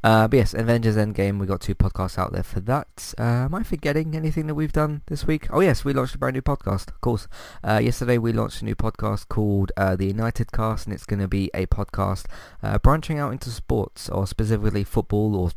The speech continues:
soccer, if you Americans wanna keep calling it that. Uh, but it's for Manchester United and for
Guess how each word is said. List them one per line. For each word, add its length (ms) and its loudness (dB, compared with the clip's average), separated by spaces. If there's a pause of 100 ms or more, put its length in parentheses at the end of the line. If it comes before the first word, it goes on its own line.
soccer, 400 -2
if 100 -4
you 120 0
Americans 520 -2
wanna 220 -4 (100)
keep 140 -4
calling 240 0
it 80 -4
that. 240 -2 (420)
Uh, 260 4
but 120 2
it's 100 -6
for 60 -2
Manchester 460 -2
United 480 -2
and 320 0
for 320 2